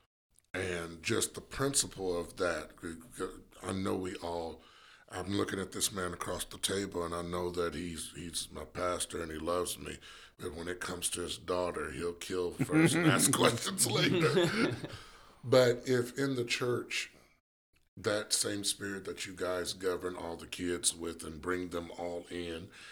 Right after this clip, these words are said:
Speaker 1: and make them feel a part of things. It just, I was, I looked up, and that was such a common thing amongst the three of you at different times that I've seen you work with children. And I think that's the principle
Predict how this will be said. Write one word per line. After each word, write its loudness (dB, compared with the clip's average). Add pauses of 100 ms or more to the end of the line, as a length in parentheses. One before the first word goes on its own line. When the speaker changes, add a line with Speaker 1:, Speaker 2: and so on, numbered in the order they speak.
(160)
Speaker 1:
and -8
make -6
them -6
feel -2 (220)
a -16
part 0
of -6
things. -4 (460)
It 0
just, 2
I 2
was, 0
I 4
looked 2
up, 4
and -6
that -4
was 4
such 6
a -8
common -4
thing -4
amongst -8
the -16
three 0
of -2
you -6 (500)
at 0
different -4
times -2
that -4
I've -2
seen -2
you -6
work -6
with -12
children. -2 (480)
And 0
I -2
think 0
that's 0
the -8
principle 0